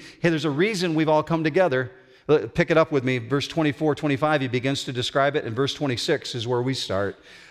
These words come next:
"I have brought him before you all, especially before you, King Agrippa, so that after the investigation has taken place, I may have something to write." Verse twenty-seven, "For it seems absurd to me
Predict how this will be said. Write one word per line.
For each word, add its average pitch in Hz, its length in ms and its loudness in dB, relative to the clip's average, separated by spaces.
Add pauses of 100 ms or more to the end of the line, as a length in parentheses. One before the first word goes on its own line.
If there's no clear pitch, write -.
(140)
"I 156 160 4
have 170 260 2
brought 190 300 4
him 208 160 0
before 185 420 4
you 185 240 2
all, 131 320 4
especially 180 640 0
before 156 340 0
you, 156 180 0
King 143 280 -2
Agrippa, 95 480 -2 (400)
so 139 200 0
that 117 200 0
after 180 360 0
the 151 120 2
investigation 147 760 0
has 143 200 -2
taken 165 280 -4
place, 113 380 -2
I 143 80 -2
may 139 160 -4
have 117 160 -4
something 139 320 -6
to 135 80 -6
write." 143 440 -8 (600)
Verse 104 160 -2
twenty-seven, 123 640 -2
"For 117 200 -2
it 98 120 -4
seems 156 520 -2
absurd 151 680 -2
to 110 120 -8
me 85 300 -6